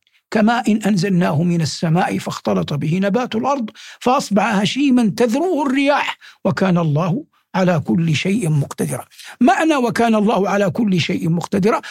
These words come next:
مقتدر على كل شيء، يحييه ثم يفنيه، يحييه ثم يفنيه. أما قول الله عز وجل في صدر الآية: "واضرب لهم مثل الحياة الدنيا"، أي أن الحياة الدنيا زائلة، فأنتم معشر الناس ترون هذه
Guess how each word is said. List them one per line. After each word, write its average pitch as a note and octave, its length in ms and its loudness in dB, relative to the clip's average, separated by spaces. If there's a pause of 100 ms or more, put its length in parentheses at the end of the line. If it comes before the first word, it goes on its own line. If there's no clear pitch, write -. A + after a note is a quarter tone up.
(240)
مقتدر D#4 600 2
على D4 280 2
كل E4 380 2
شيء، A#3 380 0
يحييه F#4 520 2 (300)
ثم C#4+ 320 2 (300)
يفنيه، F#3+ 520 -2 (260)
يحييه A3 500 0
ثم D4 440 -2
يفنيه. E3+ 360 -6 (300)
أما F4 180 2
قول D#4 240 0
الله C4+ 180 0
عز G3+ 300 -2
وجل F#3 320 0
في A3+ 140 -2
صدر C#4+ 280 -2
الآية: D#3 440 -4 (320)
"واضرب C#4+ 340 2
لهم A3+ 260 2
مثل G#3 200 0
الحياة G3 420 -2
الدنيا"، F#3 420 0
أي D4+ 180 -4
أن A3+ 120 0
الحياة G3 400 -4
الدنيا C4 380 -2
زائلة، E4 460 -6 (680)
فأنتم D#4+ 640 0
معشر G3 380 -2
الناس F#3 540 -2
ترون C4+ 440 2
هذه G3 480 0